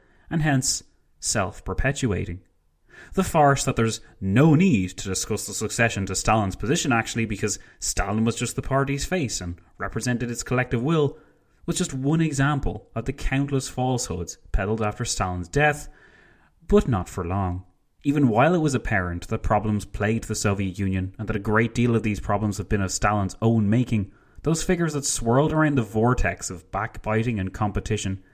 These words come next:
had signed off on several of these measures in their own time. While one could argue that this obedience to Stalin's orders came out of fear for their own lives,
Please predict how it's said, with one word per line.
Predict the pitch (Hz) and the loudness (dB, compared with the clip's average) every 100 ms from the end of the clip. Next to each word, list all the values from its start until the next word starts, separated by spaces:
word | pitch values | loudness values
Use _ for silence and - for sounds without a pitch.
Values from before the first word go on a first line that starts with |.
| _ - | _ -6
had | 120 | -4
signed | - 139 143 | 0 0 2
off | 139 135 | 2 2
on | 139 | -2
several | - 127 127 147 | 0 0 0 -2
of | 127 | 0
these | 120 101 | 0 2
measures | 98 95 95 - - _ - - - | 0 0 -4 -6 -14 _ -20 -20 -8
in | 123 | -4
their | 123 123 | 0 0
own | 127 110 | 0 0
time. | - 131 104 92 - - - - - | -2 -2 -2 -4 -10 -20 -20 -20 -2
While | 165 175 | 2 4
one | 165 147 | 4 2
could | - 175 | 2 6
argue | 131 131 135 110 | 8 6 6 4
that | 107 | 2
this | 110 123 | 0 2
obedience | 110 107 120 120 104 - | 2 4 4 4 2 -2
to | 101 | -2
Stalin's | - 101 95 95 | 2 2 2 2
orders | 117 110 98 - - - | 4 4 2 -2 -14 -8
came | 110 104 | -4 -2
out | 95 | -2
of | 92 | -4
fear | - 98 | -2 -2
for | 104 | -2
their | 92 92 | -2 -2
own | 90 | -2
lives, | 92 135 160 117 | 0 2 2 0